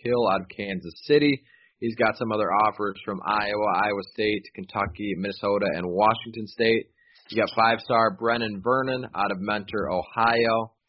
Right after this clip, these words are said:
Um, he's got an offer from Ohio State, Notre Dame. It seems like he's gonna be a hard one to pry away from the Buckeyes. I know two four seven, the crystal ball, pretty much has him, um, going to the Ohio State,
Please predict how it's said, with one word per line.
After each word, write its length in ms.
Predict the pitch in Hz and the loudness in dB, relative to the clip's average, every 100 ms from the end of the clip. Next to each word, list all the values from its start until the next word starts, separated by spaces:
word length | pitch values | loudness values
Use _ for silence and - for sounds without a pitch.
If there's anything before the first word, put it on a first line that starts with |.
| _ _ | _ _
Um, 360 | - 90 87 90 | -2 -2 -2 -4
he's 320 | 139 143 127 | -2 -2 -2
got 280 | - 120 113 | 2 2 2
an 120 | 107 | 0
offer 640 | 98 104 104 - 107 104 - | -2 0 0 -2 -2 -2 -4
from 260 | - 98 95 | -2 -2 -2
Ohio 280 | 92 110 107 | 0 2 0
State, 240 | 101 110 | 0 -2
Notre 240 | 98 101 98 | -2 -4 -2
Dame. 240 | 104 104 | -4 -4
It 140 | 101 - - | -6 -10 -6
seems 220 | 123 110 | -6 -2
like 160 | 104 - - | -2 -2 -4
he's 220 | 120 117 | -2 0
gonna 160 | - 107 | 0 0
be 120 | 98 | 0
a 60 | 95 | 0
hard 340 | 110 113 107 | 2 2 2
one 180 | 110 107 | 0 0
to 60 | 95 - | -4 -8
pry 240 | - 117 110 | 0 2 4
away 240 | 101 104 104 - | 2 0 -2 -4
from 80 | |
the 80 | 101 | -6
Buckeyes. 540 | 90 101 - 104 98 98 | -2 -2 0 -2 -2 -4
I 60 | |
know 160 | 95 95 | -4 -6
two 160 | - 104 | -10 -6
four 140 | 101 92 | -4 -2
seven, 380 | 98 95 95 92 - _ _ _ | -2 0 -2 -4 -8 _ _ _
the 80 | 120 | -12
crystal 380 | 110 117 - 98 | -4 -2 -2 0
ball, 360 | 104 107 107 - | 4 4 4 0
pretty 160 | 110 | -4
much 180 | 101 95 - | -4 -4 -2
has 220 | 107 101 - | 0 -2 -6
him, 260 | 110 107 104 95 _ _ - | -8 -8 -10 -14 _ _ -10
um, 360 | 95 95 92 | -6 -4 -6
going 380 | 101 113 107 104 - | -2 0 0 -4 -6
to 240 | 107 104 98 | -4 -4 -6
the 260 | 104 101 95 | -6 -2 0
Ohio 400 | 95 104 104 98 92 | 0 2 2 0 -4
State, 340 | - 104 101 | -6 -4 -4